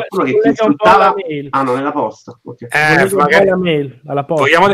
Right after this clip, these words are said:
Speaker 3: vogliamo unire le due cose?
Speaker 1: Sì,
Speaker 2: Eh,
Speaker 1: secondo me
Speaker 2: dai,
Speaker 1: c'è un grande allaccio.
Speaker 2: ha senso, ha senso.
Speaker 3: Sì, perché allora la notizia è che Nintendo ottiene trecentottan-, trecentoquarantotto milioni di dollari, credo, dal mercato mobile nel duemiladiciotto.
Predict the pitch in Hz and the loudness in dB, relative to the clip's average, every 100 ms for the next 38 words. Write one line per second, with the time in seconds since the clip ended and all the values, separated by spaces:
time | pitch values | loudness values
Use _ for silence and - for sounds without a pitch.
0 | - 160 165 180 185 196 185 175 175 190 | 2 0 2 2 2 2 2 0 0 -2
1 | 190 113 - 135 139 - 165 131 147 160 | -2 -8 -10 -12 0 2 4 4 4 4
2 | 147 127 127 131 151 147 135 120 87 - | 2 2 2 4 4 4 2 0 -4 -8
3 | - 151 - _ 117 - 139 120 - - | -6 -6 -8 _ -20 -10 -10 -10 -14 -20
4 | - - - - _ - 196 135 165 196 | -20 -20 -20 -20 _ -6 -4 -2 0 2
5 | 185 156 143 160 240 220 151 156 156 170 | 2 2 0 -2 -4 -4 -4 -4 -4 -2
6 | 202 214 160 - 160 143 - 135 - 190 | -2 0 -2 -2 -2 0 -2 -4 -4 -4
7 | - 127 139 135 _ - 127 123 180 175 | -4 -2 -4 -6 _ -6 -4 0 0 2
8 | 135 127 131 127 123 180 160 - 123 123 | 0 2 0 -2 -4 -2 -2 -4 -4 -4
9 | 123 143 123 110 110 110 110 113 107 107 | -2 -2 -2 -4 -8 -12 -12 -10 -8 -4
10 | 120 104 95 95 101 95 95 143 160 131 | -2 -4 -6 -12 -12 -10 0 2 2 2
11 | 135 165 160 127 113 123 135 113 123 151 | 2 0 0 -2 -2 -2 0 0 0 0
12 | 170 139 156 139 131 123 120 165 127 110 | -2 -4 -2 -2 -2 -4 -2 -2 -2 -4
13 | 113 113 - 110 98 _ - 107 - | -4 -4 -6 -8 -10 _ -8 -8 -10